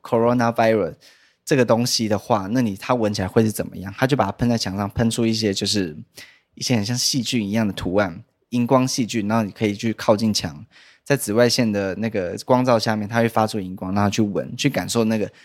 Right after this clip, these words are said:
整体的艺术的氛围。那它另外还有那个 Contribution Award，就是关于艺术的一些，诶，香水，香水文化的一些，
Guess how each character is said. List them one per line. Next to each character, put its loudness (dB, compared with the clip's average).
整 0
体 -2
的 -2
艺 -2
术 2
的 2
氛 0
围。 -6
那 -2
它 4
另 2
外 4
还 2
有 2
那 0
个 4
Contribution 0
Award， 2
就 -8
是 0
关 2
于 -4
艺 -4
术 -2
的 -2
一 -4
些， 2
诶， 2
香 2
水， -2
香 2
水 4
文 -2
化 2
的 0
一 0
些， 0